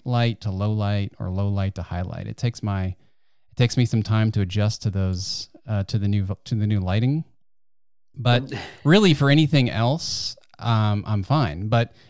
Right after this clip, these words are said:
Speaker 1: I do cross streets. I, I ride a bike, uh, Scott. I, I just
Speaker 2: I like that.
Speaker 1: rediscovered biking as we've been in covid lockdown. Um, got a
Speaker 2: How's
Speaker 1: bike
Speaker 2: that?
Speaker 1: about,
Speaker 2: How's that
Speaker 1: it's,
Speaker 2: experience?
Speaker 1: dude, it's just, it's tremendous. It's exhilarating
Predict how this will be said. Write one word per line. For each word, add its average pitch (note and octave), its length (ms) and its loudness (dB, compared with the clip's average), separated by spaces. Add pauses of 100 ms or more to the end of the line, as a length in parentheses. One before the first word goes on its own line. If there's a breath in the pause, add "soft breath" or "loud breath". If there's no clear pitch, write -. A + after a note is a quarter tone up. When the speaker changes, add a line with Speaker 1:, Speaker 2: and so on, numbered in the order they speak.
Speaker 1:
I B2+ 80 4
do B2 120 4
cross A#2 360 2
streets. B2 500 -4
I, C3+ 220 0
I D3+ 160 0
ride E3+ 220 4
a B2 40 2
bike, - 600 -4 (1000)
uh, F#2 340 0
Scott. G2 400 -2
I, A2 240 0
I A2+ 100 -2
just A#2 220 -2
Speaker 2:
I A2 40 -6
like A2 120 -2
that. B2 80 4
Speaker 1:
rediscovered A2+ 480 2
biking G2 580 0 (640)
as G#2 280 0
we've G#2+ 160 0
been A2 140 2
in G2 320 0
covid A#2 300 2
lockdown. G2+ 760 -2
Um, F#2 600 -2 (560)
got A#2 120 4
a A2+ 40 6
Speaker 2:
How's A2 60 0
Speaker 1:
bike B2+ 240 4
Speaker 2:
that? B2 40 4
Speaker 1:
about, G2 280 4
Speaker 2:
How's B2+ 200 0
that C#3 100 2
Speaker 1:
it's, D3 80 0 (100)
Speaker 2:
experience? G#2 280 -6
Speaker 1:
dude, B2+ 220 0
it's A2 220 0
just, - 300 -2
it's - 180 -2
tremendous. A#2+ 640 2
It's A2 120 -4
exhilarating D#3 880 2